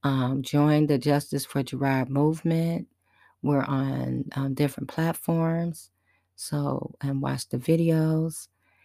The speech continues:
And I thank you for that. And until I see you or talk to you again, um, uh,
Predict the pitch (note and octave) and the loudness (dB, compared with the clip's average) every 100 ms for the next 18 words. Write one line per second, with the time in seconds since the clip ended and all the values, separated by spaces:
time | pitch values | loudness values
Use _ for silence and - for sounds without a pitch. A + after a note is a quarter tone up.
0 | _ - C3+ C3 D3 D3+ D#3 D#3 - D#3+ | _ -4 -2 0 6 6 6 0 2 4
1 | D#3 D#3 D#3+ - _ - C#3+ C#3+ C#3 C#3 | 4 4 0 -4 _ -6 -4 -2 -2 -2
2 | C#3+ C#3+ C#3 C3+ - D#3 D3+ D3 C#3+ D3 | -2 -2 -2 -2 -4 0 2 2 0 0
3 | C#3+ C#3+ - - D3+ D3+ D3+ D3 C#3+ - | -2 -4 -6 -2 0 2 0 0 -2 -4
4 | D3 C#3+ C#3+ C#3+ C#3 - D#3 D#3 D#3 D#3 | -4 -4 -4 -2 -2 0 0 2 0 -2
5 | - _ _ - - _ _ D3 D3 D3 | -8 _ _ -20 -20 _ _ -6 -4 -4
6 | C#3 C#3+ C#3+ C#3 _ _ _ _ _ _ | -2 -4 -4 -8 _ _ _ _ _ _
7 | _ _ - D3 C#3+ D3 | _ _ -10 -6 -4 -4